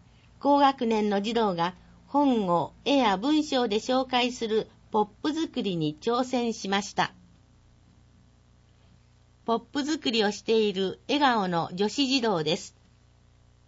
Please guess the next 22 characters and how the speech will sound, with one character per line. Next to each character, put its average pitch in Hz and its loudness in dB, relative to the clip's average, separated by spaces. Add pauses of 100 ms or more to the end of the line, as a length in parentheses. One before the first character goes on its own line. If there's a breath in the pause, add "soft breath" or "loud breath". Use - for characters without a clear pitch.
(1300)
市 320 0
民 277 4
の 170 0
広 202 -2
場。 143 0 (1500)
投 277 4
稿 240 2 (120)
フ - -6
ォ - -14
ト 269 2
ギ 269 2
ャ 247 4
ラ 190 2
リ 127 -4 (1000)
ー。 233 -2
四 277 2
枚 190 2
の 156 0
写 170 -8
真 180 -4
で 151 -2
す。 - -20